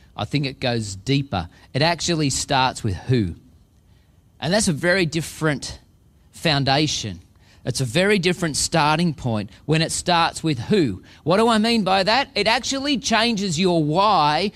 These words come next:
when you understand the who. Like, who are you living for? Like, that's a big question.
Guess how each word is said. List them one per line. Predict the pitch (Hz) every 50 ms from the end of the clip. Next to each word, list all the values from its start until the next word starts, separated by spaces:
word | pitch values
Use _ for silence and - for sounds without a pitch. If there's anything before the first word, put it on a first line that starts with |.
| - - -
when | 139 175 190 190 190
you | - -
understand | 208 202 214 202 208 - - - 208 202 196 190 165
the | 156 143
who. | 117 127 185 208 175 127 95 82 - - - - - - - _ -
Like, | 175 185 185 175 - - - 165
who | 180 247 277 311
are |
you | 311 277 294 269
living | 254 254 269 214 294 285 277
for? | 254 277 277 247 220 165 123 92 82 - - _ _ _ _ _ _ _ _ _ _
Like, | - 185 185 -
that's | 233 254 262 254 -
a | 233
big | 202 302 294 214 -
question. | - 254 247 262 247 - - 196 160 110 92 82